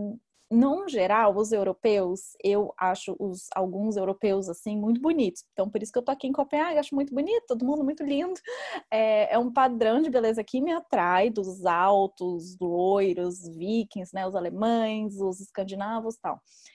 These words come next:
E quando eles estão viajando na Ásia, isso é interessante, eles são bonitos, eu acho super atraente,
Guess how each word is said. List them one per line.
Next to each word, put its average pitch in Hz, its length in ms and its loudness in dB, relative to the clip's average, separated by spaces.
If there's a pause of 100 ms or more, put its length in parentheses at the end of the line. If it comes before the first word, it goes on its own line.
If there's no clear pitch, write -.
(560)
E - 160 8 (120)
quando 349 180 4
eles 453 220 2
estão 277 360 2
viajando 196 560 2
na 180 440 0
Ásia, 196 420 -4 (100)
isso - 160 -16
é 208 60 0
interessante, 226 580 0
eles 180 140 -8
são 202 180 -2
bonitos, 208 600 -2 (340)
eu 214 220 4
acho 202 380 0
super 220 340 -2
atraente, 196 680 0